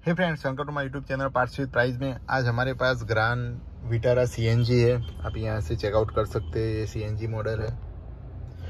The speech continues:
और इसमें मैं average की बात करूँगा कि हमारे पास ये Grand Vitara है, इसमें कितनी average दे रही है। अगर आपके पास भी Grand विटारा है और कितनी average दे रही है, तो नीचे comment करके आप बता सकते हैं। हमने ये purchase की थी छः महीने पहले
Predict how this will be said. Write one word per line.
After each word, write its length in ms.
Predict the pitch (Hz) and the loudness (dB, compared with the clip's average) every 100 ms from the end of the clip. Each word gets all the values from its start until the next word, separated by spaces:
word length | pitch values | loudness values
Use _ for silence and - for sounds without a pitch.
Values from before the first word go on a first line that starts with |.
| - - | -10 -4
और 100 | 110 | 0
इसमें 280 | 113 135 131 | 0 2 2
मैं 200 | 135 131 | 2 2
average 340 | 117 113 131 | 2 2 2
की 100 | - | 2
बात 220 | 131 123 - | 2 2 4
करूँगा 380 | 123 123 127 | 2 4 4
कि 180 | 123 123 | 4 4
हमारे 280 | 110 101 120 | 4 4 2
पास 380 | 120 120 117 - | 2 0 0 -4
ये 180 | 117 117 | -2 0
Grand 260 | 107 104 113 | 2 2 2
Vitara 320 | 110 113 117 | 2 2 2
है, 120 | 113 | 2
इसमें 260 | 101 117 110 | 0 0 0
कितनी 260 | 101 123 | 0 2
average 260 | 117 101 113 | 2 2 0
दे 180 | 107 107 | 0 0
रही 200 | 110 110 | 2 2
है। 240 | 107 107 - - - - | 0 -2 -8 -14 -14 -6
अगर 180 | 113 120 | 2 4
आपके 720 | 98 - - - 139 139 135 | 4 0 -12 -4 0 2 2
पास 300 | 131 127 117 | 2 2 2
भी 120 | 127 | 0
Grand 260 | 117 117 120 | 2 4 4
विटारा 340 | 113 120 120 | 4 4 6
है 120 | 120 117 | 6 4
और 320 | 117 113 110 | 4 0 -2
कितनी 220 | 113 113 123 | -4 0 2
average 240 | 113 117 | 4 2
दे 160 | 113 113 | 0 2
रही 120 | 117 | 2
है, 80 | 113 | 0
तो 80 | |
नीचे 220 | 110 101 117 | 0 0 0
comment 340 | 110 110 113 | 0 0 2
करके 280 | 117 101 113 | 0 2 2
आप 100 | 107 | 2
बता 240 | 101 104 | 4 2
सकते 460 | 107 110 - 110 107 | 2 -2 0 0 0
हैं। 120 | 117 - - - - | -2 -8 -16 -16 -2
हमने 220 | 117 120 | 2 4
ये 160 | 131 127 | 4 4
purchase 460 | 117 110 127 123 - | 2 0 0 -2 -2
की 220 | 123 120 | -2 -2
थी 640 | 120 120 123 120 117 113 - - - - | 0 0 2 -2 -4 -8 -12 -18 -18 -10
छः 180 | - 120 | 4 4
महीने 260 | 117 117 113 | 6 4 4
पहले 460 | 107 107 120 127 | 4 4 2 -2